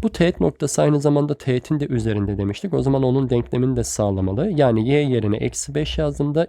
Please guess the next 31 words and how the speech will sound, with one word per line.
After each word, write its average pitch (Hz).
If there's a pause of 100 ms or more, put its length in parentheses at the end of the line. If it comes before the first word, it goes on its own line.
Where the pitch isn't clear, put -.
x - (120)
iki -
olmalı. 110 (300)
Buradan 120
c 143
eşittir -
eksi 131
dokuz 123
olarak 107
bulunacaktır. 120
Bana 165
neyi 208
soruyor? 165
B 151
eksi 165
c'yi. 127
O 147
zaman 123
eksi -
iki 151
eksi 123
eksi 120
dokuz 104
yapıyorum. 104
Yani 117
eksi -
iki 127
artı 104
dokuz, 110
o 131
da 139